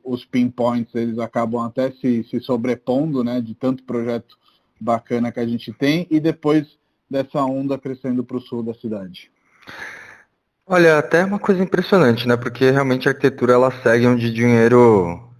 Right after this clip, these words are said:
Speaker 2: dinheiro permite, né? Então, a
Speaker 1: Uhum.
Speaker 2: gente tem uma evolução do crescimento econômico da cidade e os projetos, eles vão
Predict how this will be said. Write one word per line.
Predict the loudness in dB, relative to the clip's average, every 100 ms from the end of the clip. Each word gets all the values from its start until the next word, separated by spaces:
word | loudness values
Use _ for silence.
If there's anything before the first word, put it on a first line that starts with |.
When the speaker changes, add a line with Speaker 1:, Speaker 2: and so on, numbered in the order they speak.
| _
Speaker 2:
dinheiro | -6 0 2 6 6 6 4 0 -6 _
permite, | -2 2 4 4 2 -6 -6
né? | -8 -8 _ _ _ -6
Então, | 0 2
a | 2
Speaker 1:
Uhum. |
Speaker 2:
gente | 0 -2
tem | -2 0 2 0 -2
uma | 0 2
evolução | 2 2 0 -2
do | -2
crescimento | -2 -6 -4 -8 -6
econômico | -4 -2 -2 -2 -2
da | -4
cidade | -4 -2 2 2 2 -2 -12 _ -20 -20 -20 _ _ _ _ -6
e | 0 2 4 2 0 -2
os | -6
projetos, | 2 4 4 4 0
eles | -4 0
vão | 4 4 2 -2 -8